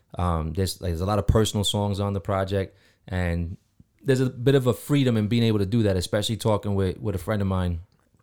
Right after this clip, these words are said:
who does music that right now they're kind of at that point in their life where they literally told me that they wish they could still do music for that reason. You know, they're really still trying to make something with it. They got a lot of money invested at this point, and they're at that point where they don't know what they're gonna do.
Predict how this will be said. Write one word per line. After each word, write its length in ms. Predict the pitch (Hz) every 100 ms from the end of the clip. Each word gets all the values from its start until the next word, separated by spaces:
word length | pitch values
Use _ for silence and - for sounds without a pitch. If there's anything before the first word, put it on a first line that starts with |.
| _ _ _ -
who 60 | 107
does 220 | 107 98
music 380 | 98 101 92 87
that 280 | 92 87 - _ - _ -
right 220 | 107 104
now 180 | 110 104
they're 100 | 98
kind 220 | 110 101
of 80 | 98
at 160 | 98
that 240 | 101 95 -
point 200 | 110 107
in 40 |
their 120 | 98
life 260 | 92 92 85
where 240 | 92 87
they 240 | 87 101 92
literally 300 | 98 107 101
told 240 | - 107
me 60 | 90
that 140 | 85
they 120 | -
wish 500 | 90 104 101 - - _ _ _ _ _ -
they 120 | 95
could 100 | 95
still 240 | - 104
do 140 | 95 98
music 320 | 98 92 85
for 240 | - 107
that 220 | 95 87 101
reason. 340 | 101 82 78 -
You 120 | 95
know, 100 | 90
they're 140 | 87 98
really 280 | 98 101
still 220 | 95 - 98
trying 240 | 101 92
to 60 | 85
make 220 | 90 101
something 320 | - 90 90
with 160 | 87 82
it. 60 | 85
They 80 |
got 120 | 87 87
a 80 | 90
lot 80 | 90
of 60 |
money 240 | 95 101 104
invested 420 | 98 101 95 98
at 120 | 95
this 120 | 92
point, 380 | - 101 98 98
and 300 | 92 87 85 - _ _ _ _
they're 120 | 95
at 100 | 95 95
that 180 | 92
point 220 | - 104 95
where 100 | 92
they 80 |
don't 220 | 95 95 95
know 120 | 95
what 260 | 90 104
they're 100 | 98
gonna 160 | 90 87
do. 220 | 85 90